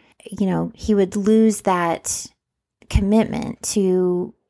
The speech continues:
playing hard, practicing hard, and, and just showing up every time for every game, every practice. And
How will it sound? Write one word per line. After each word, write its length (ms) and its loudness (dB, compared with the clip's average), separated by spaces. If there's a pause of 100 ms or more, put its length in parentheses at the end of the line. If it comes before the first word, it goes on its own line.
(140)
playing 420 4
hard, 380 0
practicing 540 -4
hard, 340 -4
and, 300 -4 (300)
and 160 4
just 200 -2
showing 440 2
up 420 0
every 340 2
time 540 -2
for 260 -6
every 300 2
game, 280 2
every 220 0
practice. 680 -4 (760)
And 540 2